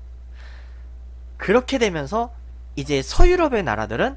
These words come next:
더 이상 비단길을 쓰지 않게 돼요. 그 스페인하고 포르투갈하고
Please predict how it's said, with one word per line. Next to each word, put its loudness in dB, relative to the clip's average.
더 -2
이상 -2
비단길을 0
쓰지 -4
않게 -4
돼요. -2
그 0
스페인하고 6
포르투갈하고 0